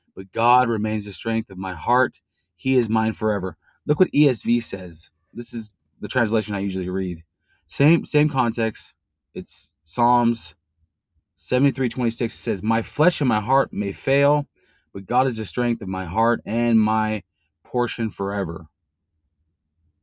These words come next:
See, I like, I don't know, I just like the way that sounds better, you know?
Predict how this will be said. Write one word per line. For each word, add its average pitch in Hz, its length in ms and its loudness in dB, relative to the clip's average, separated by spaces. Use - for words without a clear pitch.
See, 131 200 2
I 110 80 2
like, 127 360 4
I - 140 -4
don't 120 80 0
know, 92 120 -2
I 104 100 -2
just 117 100 -6
like 123 120 -2
the 107 60 -10
way 107 120 0
that 107 160 0
sounds 104 400 0
better, 92 480 -2
you 87 100 -6
know? 92 420 -6